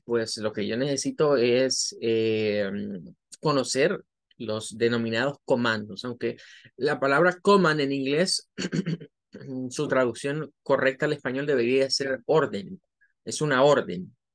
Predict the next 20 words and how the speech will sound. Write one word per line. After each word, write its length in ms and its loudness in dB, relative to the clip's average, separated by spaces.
En 120 2
el 100 6
lenguaje 380 2
informático 640 -2
se 120 -6
acostumbró 800 2
a 600 0
decirle 420 -2
comandos 600 0
en 100 -8
español, 440 0
aunque 220 0
no 180 -2
es, 300 -6
digamos, 340 -4
la 100 -4
traducción 520 -4
más 180 -2
apropiada, 680 0
em, 720 4